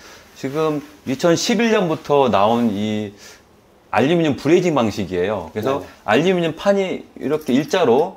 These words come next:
Speaker 2: 네.
Speaker 1: 얇게 들어가 있잖아요. 그
Speaker 2: 음.
Speaker 1: 사이에 요 루버 핀을 삽입한 방식이에요.
Speaker 2: 어, 이게
Speaker 1: 약간
Speaker 2: 뭐
Speaker 1: 리-, 리본
Speaker 2: 주름진
Speaker 1: 형태로.
Speaker 2: 것처럼
Speaker 1: 네네네.
Speaker 2: 이렇게 돼 있네요.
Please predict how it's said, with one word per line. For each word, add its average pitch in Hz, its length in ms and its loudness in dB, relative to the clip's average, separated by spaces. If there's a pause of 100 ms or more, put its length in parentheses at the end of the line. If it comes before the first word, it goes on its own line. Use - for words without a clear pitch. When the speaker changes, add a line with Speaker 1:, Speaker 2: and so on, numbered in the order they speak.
(140)
Speaker 2:
네. 95 180 -14 (180)
Speaker 1:
얇게 131 320 0
들어가 117 200 -2
있잖아요. 101 480 -6 (380)
그 147 140 -2
Speaker 2:
음. 160 60 2
Speaker 1:
사이에 220 680 2 (440)
요 120 180 2
루버 175 360 2
핀을 151 260 -2
삽입한 175 360 -2
방식이에요. 98 720 -4 (880)
Speaker 2:
어, 120 100 -12
이게 147 220 0
Speaker 1:
약간 151 180 4
Speaker 2:
뭐 135 80 4
Speaker 1:
리-, 135 80 -6 (200)
리본 139 300 4
Speaker 2:
주름진 214 360 6
Speaker 1:
형태로. 190 160 4
Speaker 2:
것처럼 156 300 0
Speaker 1:
네네네. 131 340 4
Speaker 2:
이렇게 101 140 -4
돼 98 140 -6
있네요. 92 300 -10